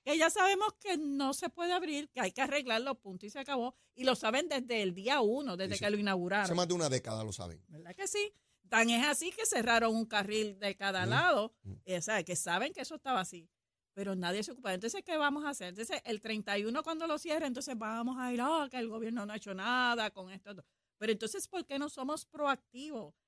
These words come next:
Speaker 1: La prensa, las personas, no somos proactivas de decir, "Mira, yo quiero saber cuál es el plan para, para prepararme mental y emocionalmente cuando yo tenga que transitar todos los días
Speaker 2: Ya
Speaker 1: por
Speaker 2: me
Speaker 1: ahí".
Speaker 2: puedo imaginar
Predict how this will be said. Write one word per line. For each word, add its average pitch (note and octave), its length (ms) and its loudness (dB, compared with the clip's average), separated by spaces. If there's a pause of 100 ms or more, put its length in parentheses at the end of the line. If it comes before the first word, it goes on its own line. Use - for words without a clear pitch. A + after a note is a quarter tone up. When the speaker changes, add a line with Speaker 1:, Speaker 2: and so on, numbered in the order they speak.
(140)
Speaker 1:
La F#3 260 2
prensa, A3 640 2
las F#3+ 200 2
personas, A3+ 440 -4
no G#3+ 80 -8
somos C4+ 300 -8
proactivas D4 640 -4
de F#3 100 -2
decir, F#3+ 340 -4 (280)
"Mira, B3+ 220 6
yo G3 140 -2
quiero B3+ 260 -2
saber F4+ 260 0
cuál A#3 160 -4
es D#4 60 -2
el C4 80 -10
plan D#4 340 -4 (480)
para, G3+ 360 4
para F3+ 240 -2
prepararme F3+ 540 -2
mental B3 560 4
y C4 100 -2
emocionalmente A3+ 800 0
cuando G3 300 -2
yo F3 160 -4
tenga D#3+ 240 -12
que E3+ 140 -10
transitar F#3+ 480 -10
todos A#3+ 200 -4
los C4+ 140 -2
días E4 160 -4
Speaker 2:
Ya B3+ 100 6
Speaker 1:
por - 100 0
Speaker 2:
me E4+ 40 2
Speaker 1:
ahí". D#4 80 0
Speaker 2:
puedo G3+ 160 0
imaginar F#3 580 0